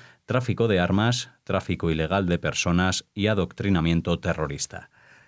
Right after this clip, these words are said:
Los investigadores han detectado la existencia de un entramado de empresas dedicadas al transporte de mercancías por vía marítima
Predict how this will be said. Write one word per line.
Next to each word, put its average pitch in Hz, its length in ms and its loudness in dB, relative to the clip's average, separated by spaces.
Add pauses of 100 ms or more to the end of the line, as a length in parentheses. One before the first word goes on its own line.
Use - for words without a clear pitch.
(320)
Los 82 240 -2
investigadores 95 840 2
han 101 120 2
detectado 98 560 0
la 107 100 2
existencia 120 800 0
de 101 140 0
un 101 120 4
entramado 98 540 2
de 92 80 0
empresas 101 600 0
dedicadas 98 640 0
al 90 140 -2
transporte 104 540 0
de 85 100 0
mercancías 80 760 0
por 82 220 -4
vía 113 180 2
marítima 95 580 0